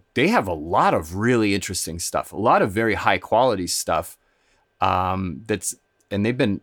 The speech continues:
they've been killing it over there. I have a lot of respect for them.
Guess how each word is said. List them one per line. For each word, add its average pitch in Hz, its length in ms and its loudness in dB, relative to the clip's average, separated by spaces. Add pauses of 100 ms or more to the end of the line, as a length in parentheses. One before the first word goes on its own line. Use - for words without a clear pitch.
they've 151 220 0
been 95 280 -2 (360)
killing 185 380 2
it 82 120 -6
over 87 200 -6
there. 87 140 2
I 92 60 4
have 104 100 0
a 110 60 2
lot 110 320 6
of 90 80 -4
respect 87 380 -2
for 95 100 -10
them. 78 200 -6